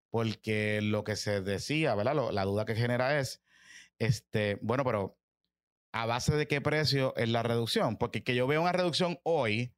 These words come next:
en mi factura de luz, pero, eh, en tres meses me vuelve a subir porque el pre-, porque, ¿sabes? ¿Verdad? Porque el, el petróleo, el mercado es así, y el petróleo subió, pues, pues entonces,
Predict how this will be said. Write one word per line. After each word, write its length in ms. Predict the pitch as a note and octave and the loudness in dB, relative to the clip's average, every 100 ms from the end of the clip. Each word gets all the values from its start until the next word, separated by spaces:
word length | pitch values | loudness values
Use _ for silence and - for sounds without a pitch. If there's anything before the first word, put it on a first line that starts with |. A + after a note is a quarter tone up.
| _ - | _ -6
en 120 | C3 | -2
mi 80 | B2 | -2
factura 480 | A#2 G#2+ - A#2+ C#3 | 0 -4 -2 0 2
de 60 | C3+ | 2
luz, 340 | D3+ A2 G2 - - - _ | 2 0 -4 -8 -20 -20 _
pero, 640 | B2 A#2+ A#2 A#2 A2 D#2+ _ _ | -2 0 0 0 0 -2 _ _
eh, 400 | - A#2+ A2+ A2 - | -2 0 0 0 0
en 140 | A#2 | 0
tres 160 | B2 B2 | 0 0
meses 260 | D3 C#3+ | 0 0
me 80 | D3+ | 0
vuelve 200 | C#3+ C#3+ | 2 0
a 40 | C#3+ | 2
subir 520 | C#3 D3+ A2+ G2+ - _ _ _ _ _ | 0 0 0 -4 -8 _ _ _ _ _
porque 340 | A#2 A2+ - A2 | -4 -4 0 0
el 140 | G#2 | 0
pre-, 240 | A2+ A2 | 0 -2
porque, 440 | A2+ A#2+ G#2 A2 - | -2 -6 -4 -4 -4
¿sabes? 260 | - D#3+ G#2 - | 0 0 -2 -8
¿Verdad? 320 | - A#2+ E3 | -2 0 0
Porque 240 | C3+ A2+ | -2 0
el, 200 | G#2+ G#2 | 0 0
el 100 | G2+ | 0
petróleo, 400 | G2+ G#2 A2 C3 | -2 0 0 2
el 80 | C3 | 2
mercado 300 | A2+ G#2+ A2+ | 0 0 0
es 60 | A#2+ | 0
así, 440 | B2+ E3+ B2+ B2+ _ _ - | 0 2 0 -4 _ _ -10
y 60 | |
el 40 | F#2+ | -6
petróleo 300 | F2+ G2+ G#2+ | -2 0 0
subió, 460 | C3+ F#3 D3+ C#3 - - - - | 0 2 0 -2 -6 -12 -12 -12
pues, 840 | - B2+ B2 B2 B2 A#2+ A#2+ A#2+ A2+ | -2 0 2 2 2 2 0 0 -2
pues 100 | B2+ | -4
entonces, 320 | A#2 C#3 E3+ | 0 -2 -2